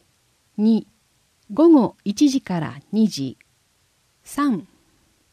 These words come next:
午後四時から五時。スクール番号一から三の令和四年の日程は、一月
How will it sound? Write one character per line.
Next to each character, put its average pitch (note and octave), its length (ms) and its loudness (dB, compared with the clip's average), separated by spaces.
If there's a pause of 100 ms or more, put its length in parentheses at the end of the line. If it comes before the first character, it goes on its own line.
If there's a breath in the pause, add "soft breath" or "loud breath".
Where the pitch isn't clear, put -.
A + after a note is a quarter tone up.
(120)
午 E4 160 4
後 C#4+ 220 4
四 C4+ 180 0
時 B3 180 -2
か G3+ 180 -6
ら D3+ 240 -6
五 A#3+ 160 0
時。 - 320 -8 (880)
ス - 160 -18
ク E4+ 100 -4
ー F#4 140 2
ル F4 160 2
番 D4+ 280 4
号 D#3+ 400 0 (500)
一 E4+ 280 -2
か C#4 160 -6
ら F3 160 -4
三 A3+ 460 -2
の G3+ 240 -4 (500)
令 E4 300 0
和 F#3+ 180 -2
四 E3 180 -2
年 A3 340 2
の G3 300 -2
日 G3+ 200 -2 (100)
程 G#3 220 -2
は、 F#3+ 240 -8 (640)
一 C#4 280 2
月 G#3+ 520 0